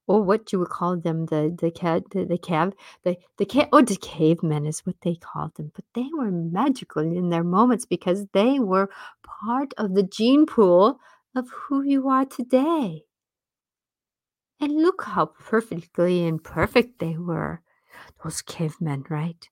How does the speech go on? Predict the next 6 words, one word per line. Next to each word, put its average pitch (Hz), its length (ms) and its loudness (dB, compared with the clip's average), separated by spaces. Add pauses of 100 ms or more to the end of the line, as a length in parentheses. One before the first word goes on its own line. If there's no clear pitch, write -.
(120)
So - 440 4 (400)
primal. 185 840 -4 (1600)
You 320 160 8
still 349 520 8
have 214 200 4
that - 200 0